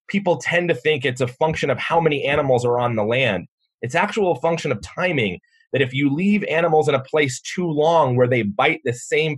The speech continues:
plant twice before it's had time to recover, you've overgrazed it. Or if they come back too soon before it's fully recovered, then you've overgrazed. And so we wanna get that timing right to where we can,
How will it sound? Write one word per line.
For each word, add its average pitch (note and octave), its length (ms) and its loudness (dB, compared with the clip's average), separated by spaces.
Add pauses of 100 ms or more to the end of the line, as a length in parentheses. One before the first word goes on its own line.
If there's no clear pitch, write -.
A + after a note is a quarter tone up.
plant D3 240 -2 (160)
twice B2 440 -2 (420)
before D3+ 360 4
it's C3+ 140 -4
had C3+ 200 0
time C#3 300 -2
to B2+ 80 0
recover, B2+ 800 2 (180)
you've C3+ 160 -2
overgrazed C#3 640 2
it. F#2+ 160 0 (420)
Or E3 520 6 (140)
if C3 160 -6
they D#3+ 160 2
come F3 300 -2
back D3 260 0
too D#3 220 -4
soon C3 520 0 (200)
before C3 320 2
it's B2+ 120 -8
fully C3 280 0
recovered, G#2+ 580 0 (340)
then A#2 460 0 (240)
you've A#2+ 180 0
overgrazed. G2+ 640 2 (460)
And B2+ 120 0
so E3+ 160 2
we C#3+ 160 2
wanna F3+ 320 2
get D3+ 300 0
that B2+ 200 2 (100)
timing F#3+ 500 0
right B2 300 0
to D3 120 -6
where C3 200 0
we B2 120 0
can, A#2 320 -4